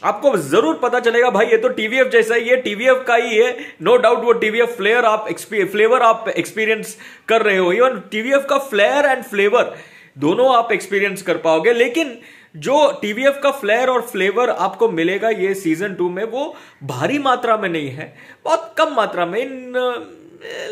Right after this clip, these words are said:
limited, decent quantities, because of which the fun that you will perhaps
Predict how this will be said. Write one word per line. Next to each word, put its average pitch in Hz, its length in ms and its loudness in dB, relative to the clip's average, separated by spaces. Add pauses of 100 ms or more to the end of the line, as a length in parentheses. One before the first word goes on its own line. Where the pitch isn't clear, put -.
(120)
limited, 311 600 -2 (460)
decent 254 420 -2
quantities, 170 640 -2 (120)
because 294 280 0
of 277 140 0
which 262 320 -6
the 262 80 0 (180)
fun 226 440 0 (380)
that 202 220 -2
you 233 100 -8
will 233 160 0
perhaps 202 540 -4